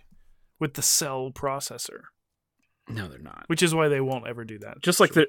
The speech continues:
Speaker 2: the Nintendo officially said in an interview, they're not doing an N sixty-four Classic. You know why, guys? I'm sorry, I'm gonna go on a soapbox, and this is me.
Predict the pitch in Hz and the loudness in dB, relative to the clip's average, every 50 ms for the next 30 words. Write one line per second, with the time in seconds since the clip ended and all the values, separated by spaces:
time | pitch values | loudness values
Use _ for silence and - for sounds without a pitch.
0 | - 147 147 160 165 - - 208 214 196 180 160 143 - - 202 - - 185 165 | 4 6 6 8 6 8 6 8 10 12 12 12 10 10 8 6 8 8 8 8
1 | 147 135 - - 190 185 160 120 110 117 117 117 127 147 143 110 92 95 98 95 | 8 6 6 4 4 4 4 4 2 2 4 4 6 6 6 4 4 2 0 2
2 | 107 107 107 113 117 127 135 147 170 - - 135 123 131 135 131 131 131 123 127 | 2 2 2 2 4 6 6 6 6 4 0 -2 2 4 6 6 6 6 4 2
3 | - - 139 127 131 135 - 131 - - - 123 - - 107 104 101 - - - | 0 0 0 0 0 0 -2 -6 -6 -4 -2 -2 -2 0 -2 -2 -4 -6 -2 0
4 | 135 131 127 - - 92 90 - - _ - - - - - 165 170 185 190 160 | 2 2 2 0 -2 -6 -10 -10 -14 _ -20 -20 -20 -6 2 6 8 10 10 10
5 | 156 147 151 175 190 185 202 196 208 214 220 214 - - - _ _ _ _ _ | 12 12 12 10 10 8 4 2 4 4 2 2 0 -2 -6 _ _ _ _ _
6 | _ _ _ _ _ _ _ _ _ _ - 127 - - 98 80 - - - - | _ _ _ _ _ _ _ _ _ _ -4 -2 0 2 0 0 -2 -4 -6 -6
7 | 113 117 107 101 113 107 101 95 87 - 107 101 - - 90 87 - - - - | -4 -2 0 0 0 0 0 -2 -2 -2 -2 -2 -2 -2 -6 -4 -4 -6 -6 -8
8 | _ _ _ _ - 147 127 123 127 120 - 127 113 123 117 98 85 - | _ _ _ _ -2 0 2 4 4 4 2 2 2 2 2 2 0 -4